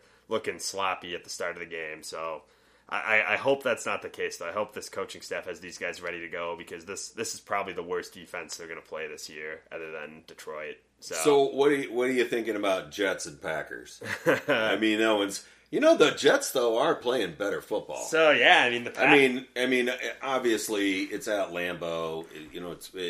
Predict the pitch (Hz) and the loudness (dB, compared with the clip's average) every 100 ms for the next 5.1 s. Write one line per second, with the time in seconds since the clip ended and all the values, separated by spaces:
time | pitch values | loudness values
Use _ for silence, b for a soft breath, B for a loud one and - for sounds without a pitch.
0 | 82 87 80 95 98 107 87 - 90 90 | -6 -10 -4 -4 -2 -2 -4 0 0 0
1 | 92 82 82 73 - 101 90 85 78 71 | -4 -6 -6 -6 0 0 0 -2 -6 -6
2 | 76 76 73 71 b _ - - 98 82 | -8 -8 -8 -10 b _ -10 -4 -2 -2
3 | 71 65 - 65 60 - b b - 180 | -6 -10 -8 -8 -8 -14 b b 2 4
4 | 320 453 - 156 120 92 - _ 139 160 | 4 2 0 -2 -4 -6 -14 _ -14 -8